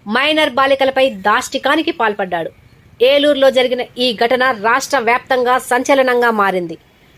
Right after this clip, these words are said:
మొన్న గుడ్లవల్లేరు ఇంజనీరింగ్ కాలేజ్ ఘటన మరవక ముందే ఏలూరులో మరో దుర్ఘటన చోటు చేసుకుంది. అనగనగా ఒక పశువు, ఆ పశువు పేరు శశికుమార్.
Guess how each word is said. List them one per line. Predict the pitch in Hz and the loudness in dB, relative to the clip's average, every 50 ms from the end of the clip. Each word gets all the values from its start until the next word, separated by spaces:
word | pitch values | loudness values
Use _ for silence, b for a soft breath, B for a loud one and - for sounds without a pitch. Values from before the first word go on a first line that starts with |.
| b b - | b b -2
మొన్న | 269 311 320 311 320 | 0 2 2 2 2
గుడ్లవల్లేరు | 269 285 302 254 302 311 302 311 294 294 294 285 | 2 0 0 2 2 2 2 2 2 2 2 2
ఇంజనీరింగ్ | 294 294 269 269 285 277 277 269 277 262 | 0 0 0 0 2 2 2 2 0 0
కాలేజ్ | - 277 262 262 254 233 220 | 0 0 2 2 2 0 -2
ఘటన | 202 240 240 240 247 233 214 | -2 -2 -2 -2 -2 -4 -4
మరవక | 196 196 202 214 226 262 262 - | -2 0 0 0 0 0 0 2
ముందే | 269 269 269 269 311 359 349 269 - - _ _ _ _ _ _ - | 2 2 2 2 2 0 0 -2 -4 -8 _ _ _ _ _ _ 0
ఏలూరులో | 208 226 262 285 294 302 294 240 240 240 262 277 | 2 2 4 4 2 2 0 0 2 2 2 2
మరో | 254 196 180 185 208 240 269 269 | 2 0 0 0 2 4 4 4
దుర్ఘటన | 262 226 247 233 269 277 277 247 226 240 262 - - - | 4 2 0 2 0 0 0 0 -2 -2 -4 -4 -2 0
చోటు | 220 208 202 208 - | 0 0 0 -2 -6
చేసుకుంది. | 175 170 - - 165 147 143 - - _ _ _ _ _ _ _ _ _ _ _ _ _ _ _ _ _ _ _ _ _ _ _ _ _ _ _ _ _ _ _ _ _ _ _ - | -6 -6 -6 -10 -12 -12 -12 -14 -16 _ _ _ _ _ _ _ _ _ _ _ _ _ _ _ _ _ _ _ _ _ _ _ _ _ _ _ _ _ _ _ _ _ _ _ -2
అనగనగా | 277 320 370 392 392 359 349 339 339 349 330 | -2 0 0 0 0 0 2 2 2 2 2
ఒక | 294 269 - | 0 0 -2
పశువు, | 208 - 196 190 - - 226 208 - - _ _ _ _ 247 | -4 -4 -6 -6 -4 -4 -6 -6 -6 -10 _ _ _ _ 0
ఆ | 277 285 269 | 2 2 2
పశువు | 269 226 214 - 269 311 | 2 -2 -2 -2 -4 -4
పేరు | 294 - 233 233 240 320 | 0 2 2 2 2 0
శశికుమార్. | - - - 202 - - - 262 233 208 180 | -4 -6 -6 -6 -6 -4 -2 0 0 0 -2